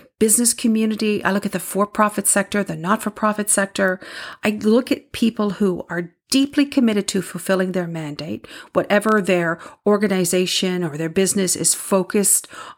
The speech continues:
on doing in terms of how they show up and how they want to be of service to the clients and the customers and the individuals that they serve, that over time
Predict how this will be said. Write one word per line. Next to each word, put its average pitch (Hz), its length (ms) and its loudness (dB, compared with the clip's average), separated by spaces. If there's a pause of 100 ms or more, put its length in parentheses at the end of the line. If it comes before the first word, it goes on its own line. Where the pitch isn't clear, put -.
on 180 320 0
doing 180 440 0
in 175 100 0
terms 175 280 0
of 165 100 -4
how 175 180 -2
they 175 120 0
show 175 300 0
up 170 220 -2
and 170 100 -2
how 170 140 -4
they 170 240 0 (260)
want 185 240 0
to 175 300 -4 (180)
be 226 180 2
of 233 80 2
service - 720 2 (380)
to 185 400 2
the 170 100 -2
clients 185 640 2
and 175 80 -2
the 175 60 -2
customers 170 960 -2
and 175 120 -4
the 175 140 -2
individuals 170 540 -2
that 156 100 -8
they 156 140 -8
serve, 175 580 0 (480)
that - 340 0 (440)
over 214 320 2
time 196 760 -4